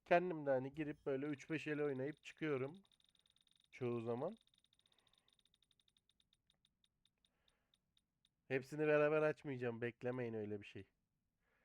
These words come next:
Tek tek açıyorum. Bu neymiş böyle lan? Spike.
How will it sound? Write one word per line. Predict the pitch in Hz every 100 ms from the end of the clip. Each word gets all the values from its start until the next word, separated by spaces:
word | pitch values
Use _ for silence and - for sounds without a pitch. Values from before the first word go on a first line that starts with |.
| _ _ -
Tek | 113
tek | 120 113
açıyorum. | - - 101 104 - _ -
Bu | 139
neymiş | 151 135 131 110
böyle | 107 104
lan? | 107 180 226 _ _ _ _ _ _ _ _ _
Spike. | - - 127 110 -